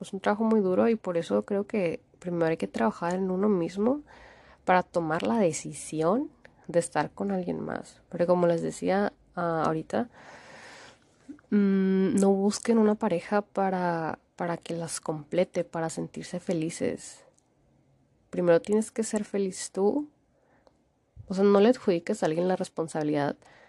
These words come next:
de si vas a ser feliz o no, porque ese no es su problema. ¿Ok? Ok,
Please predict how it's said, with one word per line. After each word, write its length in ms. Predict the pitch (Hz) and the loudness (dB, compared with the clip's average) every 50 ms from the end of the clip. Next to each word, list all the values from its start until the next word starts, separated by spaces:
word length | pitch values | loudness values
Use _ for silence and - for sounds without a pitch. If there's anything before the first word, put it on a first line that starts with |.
| _ _ _ _ _ - | _ _ _ _ _ -6
de 100 | 175 170 | -6 -4
si 140 | - 180 165 | 0 2 2
vas 160 | 151 151 170 | 2 2 0
a 40 | 175 | -2
ser 200 | 170 185 185 180 | -2 -2 -2 -2
feliz 280 | - 202 190 185 175 180 | -2 -2 0 0 0 0
o 60 | 180 | 0
no, 160 | 170 165 160 | 0 0 -2
porque 420 | 151 - 160 - - - 156 151 147 | -2 -4 -10 -12 -10 -8 -6 -4 -4
ese 160 | 147 156 180 | -2 -2 -2
no 220 | 175 175 175 175 | -2 2 2 0
es 60 | 170 165 | 0 0
su 100 | 190 185 | -2 -4
problema. 460 | 190 165 143 - - - - - - - - - - - - - - - - - - _ _ _ _ - | -2 -2 -2 -4 -6 -8 -12 -14 -14 -14 -8 -8 -8 -8 -8 -10 -12 -14 -14 -14 -16 _ _ _ _ -6
¿Ok? 180 | - - 226 - _ - - - - - - - - - - _ _ _ _ _ _ _ _ _ _ _ _ _ _ _ _ _ _ - - _ _ _ _ - - _ _ _ _ _ _ _ _ _ _ _ _ - - - - - - - - - | -4 -4 -4 -4 _ 2 4 4 4 4 2 0 -4 -6 -14 _ _ _ _ _ _ _ _ _ _ _ _ _ _ _ _ _ _ -20 -20 _ _ _ _ -20 -20 _ _ _ _ _ _ _ _ _ _ _ _ -20 -20 -20 -20 -20 -20 -20 -14 -10
Ok, 180 | 226 202 - | -10 -4 0